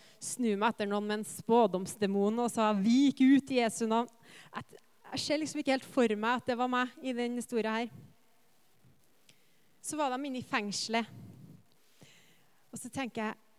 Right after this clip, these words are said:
hva hadde vi gjort? Hvis vi var der, hva hadde vi gjort? Hadde vi sett til de andre fangene og på en måte observert hvordan kultur de hadde? Blitt en del av dem?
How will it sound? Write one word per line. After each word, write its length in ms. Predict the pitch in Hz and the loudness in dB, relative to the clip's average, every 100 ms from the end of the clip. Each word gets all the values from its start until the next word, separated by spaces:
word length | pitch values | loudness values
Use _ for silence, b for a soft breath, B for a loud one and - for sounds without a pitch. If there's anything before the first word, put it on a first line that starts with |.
| _ _ - | _ _ -2
hva 160 | 277 269 | 0 0
hadde 180 | 285 233 | -2 -6
vi 220 | 247 254 | -6 -6
gjort? 360 | 233 220 - - - - _ _ _ _ _ b b b b b b b _ - - _ _ _ _ _ - | -6 -10 -12 -12 -14 -20 _ _ _ _ _ b b b b b b b _ -20 -20 _ _ _ _ _ -12
Hvis 160 | 254 240 | -10 -6
vi 100 | 262 | -6
var 240 | 226 226 | -4 -4
der, 220 | 214 220 - | -4 -8 -8
hva 240 | - 247 | -6 -4
hadde 140 | 254 226 | -4 -6
vi 160 | 233 | -6
gjort? 320 | 233 - - - - - _ b b b b b b b b b - | -6 -10 -20 -20 -20 -20 _ b b b b b b b b b -8
Hadde 160 | 262 220 | -6 -4
vi 140 | 269 | -4
sett 420 | - 302 - - - | -2 -4 -4 -14 -8
til 160 | 294 285 | -4 -2
de 80 | |
andre 280 | 285 285 226 - | 0 0 0 0
fangene 560 | 269 233 214 226 233 233 | -2 -2 -4 -2 0 0
og 1080 | 214 - _ _ _ _ _ _ _ - - | -2 -12 _ _ _ _ _ _ _ -12 -4
på 80 | 277 | -2
en 80 | 269 | -2
måte 160 | 277 | -2
observert 500 | 277 - 214 214 226 | -6 -4 -2 -2 -2
hvordan 240 | - 269 - | -4 -6 -2
kultur 540 | 285 254 - 247 262 | -2 -2 -4 -2 0
de 100 | 254 294 311 | 0 0 -2
hadde? 300 | 320 240 b b b b b 226 | -2 -6 b b b b b -2
Blitt 200 | 254 262 | -2 -2
en 140 | 254 | -4
del 320 | 220 254 311 349 | 0 2 2 2
av 100 | 320 | 0
dem? 200 | 294 | -2